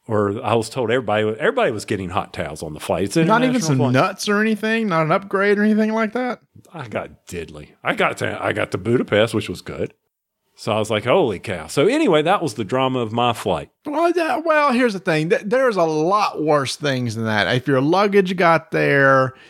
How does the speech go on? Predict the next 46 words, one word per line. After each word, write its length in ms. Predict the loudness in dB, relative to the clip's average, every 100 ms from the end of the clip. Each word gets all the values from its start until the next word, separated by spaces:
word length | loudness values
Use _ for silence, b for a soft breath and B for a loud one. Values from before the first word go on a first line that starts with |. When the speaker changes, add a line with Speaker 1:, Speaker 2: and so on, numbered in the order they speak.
| B B -4
Speaker 2:
and 120 | 0
Speaker 1:
Yep. 160 | 0 0
Speaker 2:
you 160 | -2
weren't 360 | 0 2 2 0
missing 460 | 0 0 0 -4
flights 480 | -6 2 4 4 0
and 80 | 0
having 200 | 0 0
to 20 | -2
put 160 | -2
on 140 | -2 -4
standby 920 | -2 0 0 2 4 6 6 6 6
and, 220 | 4 0
and 240 | -2 -2
waiting 300 | 0 0 0
around 580 | -4 -2 0 2 0 -2
for 220 | -2 0
an 80 | 2
extra 320 | 0 -2 -2
day 220 | 2 2 2
or 100 | 0
so, 460 | 0 2 4 4
there, 160 | 2 0
there's 260 | 2 2
a 60 | 2
lot 500 | 2 2 2 2 -2
worse. 300 | 0 2 2
If, 160 | -2 -4 B -6
if 180 | -4 0
it 80 | 0
was 200 | 2 0
an 80 | 0
hour 240 | 2 2
and 80 | 2
a 40 |
half 220 | 2 0
for 80 | -2
the 80 | -4
beginning 380 | -2 0 0 0
of 80 | -2
your 80 |
trip, 320 | -2 0 0 0
that's 200 | -4 -4
not 280 | -4 -4
too 320 | -10 -6 -4 -4
bad. 320 | -8 -10